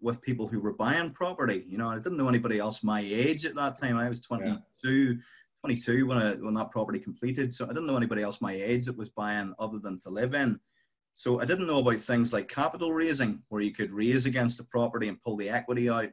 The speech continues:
Speaker 1: and, and use that for a deposit. So it took me,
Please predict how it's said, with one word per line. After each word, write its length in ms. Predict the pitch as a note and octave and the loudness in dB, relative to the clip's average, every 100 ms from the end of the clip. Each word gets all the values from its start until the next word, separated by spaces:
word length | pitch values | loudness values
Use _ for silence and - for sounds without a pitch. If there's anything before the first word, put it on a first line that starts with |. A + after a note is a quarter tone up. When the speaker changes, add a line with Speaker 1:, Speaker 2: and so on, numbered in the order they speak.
| G2+ | -8
Speaker 1:
and, 240 | F#2+ F2+ F#2+ | -10 -10 -8
and 140 | G2+ | -6
use 140 | G#2+ | -4
that 180 | A2 G2+ | -4 -6
for 100 | - | -8
a 60 | F#2+ | -10
deposit. 480 | - B2 C3+ C3+ - _ - - _ _ | -4 -2 0 -2 -8 _ -20 -20 _ _
So 160 | - B2 | -2 0
it 80 | A#2+ | 2
took 180 | G3+ | 2
me, 400 | F3+ D3+ B2 - | 2 4 4 2